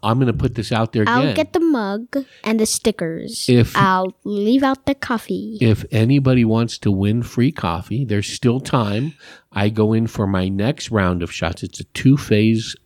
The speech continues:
Speaker 1: uh, vaccination on March first. So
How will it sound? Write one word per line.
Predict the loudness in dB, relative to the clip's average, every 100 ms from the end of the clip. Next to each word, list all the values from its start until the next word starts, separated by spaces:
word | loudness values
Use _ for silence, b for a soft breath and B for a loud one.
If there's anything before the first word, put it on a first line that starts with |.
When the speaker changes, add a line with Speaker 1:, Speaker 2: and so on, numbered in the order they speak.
| _
Speaker 1:
uh, | -2 -2 -2
vaccination | -2 -2 0 2 2 0 -2 -4 -6 B B B B B
on | -2 0
March | 2 2 2 -2
first. | -4 0 0 -2 -4
So | 0 0 -2